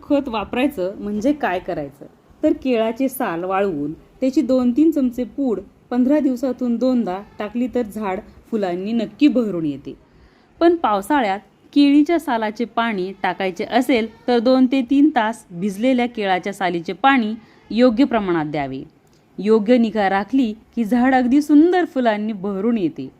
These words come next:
मार्च ते मे या महिन्यात पाणी आणि खत एकदम प्रमाण कमी करायचे.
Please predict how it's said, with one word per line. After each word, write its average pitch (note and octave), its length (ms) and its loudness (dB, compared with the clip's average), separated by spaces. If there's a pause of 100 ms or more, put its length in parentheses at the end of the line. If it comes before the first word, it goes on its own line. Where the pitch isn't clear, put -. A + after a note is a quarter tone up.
(540)
मार्च C4+ 520 2
ते E4 80 4
मे D4 500 4
या A#3+ 260 2
महिन्यात A3 400 -2 (160)
पाणी G3+ 380 0 (120)
आणि G#3 280 -2
खत A3+ 320 -2
एकदम G#3 360 0
प्रमाण G3+ 400 0
कमी G#3 280 0
करायचे. C#3 480 -8